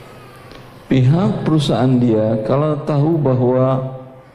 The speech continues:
dia yang masukin ke sana, kira-kira dibenarkan nggak dalam aturan perusahaannya? Ah, yang bertanya mana?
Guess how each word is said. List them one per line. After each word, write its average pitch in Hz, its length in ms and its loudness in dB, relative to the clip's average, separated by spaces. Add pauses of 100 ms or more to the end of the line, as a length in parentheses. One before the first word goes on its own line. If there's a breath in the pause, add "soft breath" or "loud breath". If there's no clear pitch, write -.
(160)
dia 131 240 2
yang 117 160 0
masukin 117 400 -2
ke - 80 -4
sana, 110 560 -2 (720)
kira-kira 131 400 0
dibenarkan 127 720 0
nggak 151 160 0
dalam 110 400 -2
aturan 104 400 -4
perusahaannya? 101 480 -4 (1800)
Ah, 135 80 -2 (160)
yang 123 160 0
bertanya 139 320 0
mana? 120 320 0